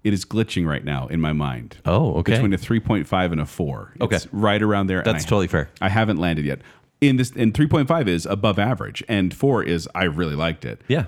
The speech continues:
Speaker 1: So it's there, but I can't quite really nail it down
Speaker 2: It's,
Speaker 1: where I
Speaker 2: it's
Speaker 1: want.
Speaker 2: interesting, though. If you go online right now, the hyperbole is crazy.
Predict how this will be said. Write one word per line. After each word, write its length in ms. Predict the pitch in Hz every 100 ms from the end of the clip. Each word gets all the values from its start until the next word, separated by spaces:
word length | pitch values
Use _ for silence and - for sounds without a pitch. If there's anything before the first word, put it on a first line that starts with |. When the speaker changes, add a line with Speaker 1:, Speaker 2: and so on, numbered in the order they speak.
| -
Speaker 1:
So 200 | - 117
it's 140 | 147
there, 520 | 101 98 123 139 73 85
but 160 | - 87
I 40 |
can't 380 | 85 - 107 101
quite 280 | - 98 92 - _ _ _ _ -
really 380 | 92 101 87 80
nail 260 | 82 90 82
it 60 | 69
down 100 | 120
Speaker 2:
It's, 60 | 76
Speaker 1:
where 80 | 135
I 20 |
Speaker 2:
it's 80 | 139
Speaker 1:
want. 20 |
Speaker 2:
interesting, 340 | 147 131 113 98
though. 100 | 92
If 100 | 90
you 60 |
go 160 | 104 110
online 300 | 95 92 92
right 120 | 87
now, 120 | 90
the 100 | 85 80
hyperbole 560 | 92 - 104 90 82
is 100 | 76
crazy. 480 | - 76 73 67 64